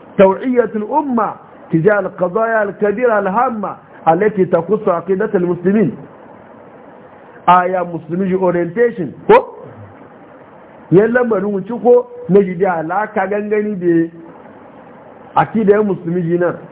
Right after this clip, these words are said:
Misali ya, ما حدث في مسألة صبر الرسول صلى الله عليه وسلم وبيان ما يجب على المسلم لنصرة النبي صلى الله عليه وسلم وتعظيم وتوقيره. Ko?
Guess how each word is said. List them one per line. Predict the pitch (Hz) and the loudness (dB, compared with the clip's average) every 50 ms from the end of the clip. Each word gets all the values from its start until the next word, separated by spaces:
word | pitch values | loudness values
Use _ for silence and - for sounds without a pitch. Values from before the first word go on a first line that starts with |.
| - - - | -20 -6 0
Misali | 147 156 156 156 226 220 220 220 214 202 208 | 0 0 2 2 2 2 2 0 -2 -4 -4
ya, | 214 220 220 - - - - - - | -4 -4 -8 -12 -18 -20 -20 -10 0
ما | 156 175 180 | 2 2 4
حدث | 175 196 226 233 220 208 - 190 185 180 | 4 2 0 0 -2 -2 0 -2 -2 0
في | - 190 190 | 2 0 0
مسألة | 185 220 233 233 - 185 190 220 220 - 185 175 | 0 0 -4 -2 -2 0 0 0 -2 -4 -2 -2
صبر | 226 226 214 196 | 0 0 0 0
الرسول | 196 190 190 190 208 220 190 - | 0 0 -2 -2 -4 -10 0 2
صلى | 190 175 | 2 2
الله | 165 165 | 2 0
عليه | 233 240 233 | -2 -2 2
وسلم | 214 190 160 - - - - - - | 0 0 0 0 -10 -18 -18 -2 0
وبيان | - 190 175 185 190 208 220 226 220 202 190 185 | 2 2 4 4 2 2 0 0 -2 -4 -2 0
ما | 190 196 | 0 0
يجب | 226 214 196 202 196 | 0 -2 -4 -2 -2
على | 190 185 185 | -2 -2 -2
المسلم | 185 196 220 233 - - 180 180 175 | -6 -6 -8 -10 -4 -2 -2 0 0
لنصرة | 180 185 208 233 - 190 196 196 190 | 0 0 0 0 2 2 0 0 0
النبي | 185 190 190 202 208 226 | 0 0 0 0 0 -2
صلى | 190 - 185 170 | -2 0 0 0
الله | 160 170 | 0 0
عليه | 233 240 | -2 0
وسلم | 226 196 170 131 - - - - - - | 2 0 0 0 -4 -12 -20 -20 -10 0
وتعظيم | 160 185 185 185 190 202 185 190 190 180 175 240 240 220 208 | 4 4 4 4 2 -2 0 0 -2 -2 -6 -8 -6 -4 -2
وتوقيره. | 202 196 185 190 208 196 196 196 240 254 254 233 214 165 147 - - - - - - - - - - | -2 -2 -2 -2 -2 -2 -2 -4 -4 -4 -2 -2 -2 -4 -4 -6 -8 -12 -18 -20 -20 -20 -20 2 4
Ko? | 202 240 - - - | 4 4 4 2 -10